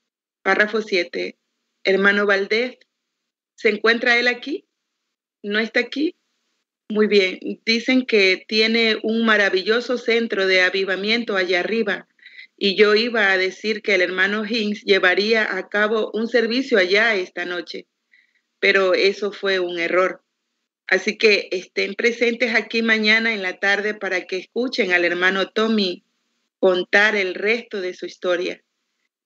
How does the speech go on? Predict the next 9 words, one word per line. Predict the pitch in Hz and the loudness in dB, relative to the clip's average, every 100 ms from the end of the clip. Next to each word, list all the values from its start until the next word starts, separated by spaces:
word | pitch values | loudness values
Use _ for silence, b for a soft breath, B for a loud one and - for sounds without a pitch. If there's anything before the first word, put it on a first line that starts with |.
| _ | _
Y | 220 226 | 0 2
ustedes | 233 269 285 285 | 4 2 2 -4
que | 262 | -8
estuvieron | 240 240 226 254 269 | -8 -6 -2 0 0
allá | 240 214 226 240 240 | -4 -2 0 2 0
esta | 214 214 202 | -2 -2 -4
mañana, | 190 185 196 208 240 262 _ _ _ _ _ _ _ | -2 0 2 2 -2 -8 _ _ _ _ _ _ _
él | 202 190 180 | 0 0 -2
solo, | - 240 240 240 254 - | -2 -2 0 0 -2 -8